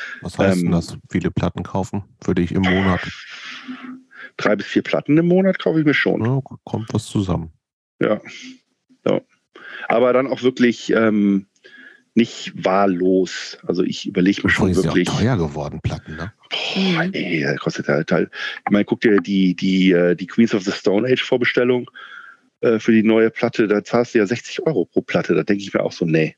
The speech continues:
Speaker 2: sorry, mach ich
Speaker 1: Ja.
Speaker 2: nicht. Ich hab viele, viele Oi-Platten jetzt gerade, sind ja viele coole, also ich glaub, so, das ist die nächste Musikrichtung, die startet.
Speaker 1: Ja,
Speaker 2: Das
Speaker 1: ich
Speaker 2: nächste
Speaker 1: find so
Speaker 2: neue
Speaker 1: ein
Speaker 2: Ding.
Speaker 1: Neo-, so ein Neo-Oi.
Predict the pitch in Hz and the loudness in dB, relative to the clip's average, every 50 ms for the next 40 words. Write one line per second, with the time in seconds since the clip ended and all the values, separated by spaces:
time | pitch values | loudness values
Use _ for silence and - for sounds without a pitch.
0 | _ _ - - - 113 90 85 - - - _ _ _ - - 85 82 80 73 | _ _ -12 -2 -2 0 2 0 -2 -2 -4 _ _ _ -4 -2 0 2 2 2
1 | 73 78 78 - - _ _ _ _ _ _ - - - - - - - - - | 2 0 -2 -4 -10 _ _ _ _ _ _ -20 -20 -16 -16 -16 -14 -14 -16 -14
2 | - - - - - - - 113 - - 165 160 147 147 139 - - 175 151 143 | -16 -16 -18 -18 -14 -6 -6 -6 -2 2 2 4 4 4 2 2 2 2 2 2
3 | 117 - 131 143 156 - - 151 147 - - 143 139 143 135 - - - 135 135 | 4 4 2 2 2 2 0 -2 0 0 0 2 2 2 2 0 -2 0 2 2
4 | 135 139 135 135 131 135 131 120 123 123 117 123 117 - - 131 123 120 - - | 2 4 4 6 6 6 4 2 0 0 0 0 -2 0 -2 0 0 0 -2 0
5 | - 139 127 123 - - - - - - 107 101 - - 175 - - - 117 262 | 0 2 4 4 2 0 -4 -10 -4 -2 0 0 0 0 -2 -2 0 0 0 0
6 | 254 - _ - - 117 98 104 - 107 - - - - 107 110 - - - 107 | -2 -8 _ -6 -4 -2 -2 -2 -2 -6 -8 -8 -2 0 0 0 0 0 -2 0
7 | 101 92 90 123 131 - - 110 - - 104 - - 107 104 - - - - 104 | 0 0 -2 -2 -2 0 -2 0 0 0 -2 0 0 -2 0 0 0 0 2 0
8 | 104 113 - - 113 - - - _ _ _ _ - - - - - - - - | 0 0 0 -2 -4 -4 -6 -20 _ _ _ _ -20 -20 -20 -20 -20 -20 -20 -18
9 | - - 82 78 82 - - - - 107 104 101 101 104 104 82 95 104 104 113 | -10 -6 -6 -4 -2 0 0 0 2 2 2 4 4 4 2 4 2 2 2 2
10 | 113 98 104 104 90 82 - - 92 87 90 95 104 110 101 78 65 80 82 82 | 2 2 2 2 0 -2 -4 -2 0 2 2 2 2 2 2 0 0 0 0 0
11 | 80 80 | -2 -2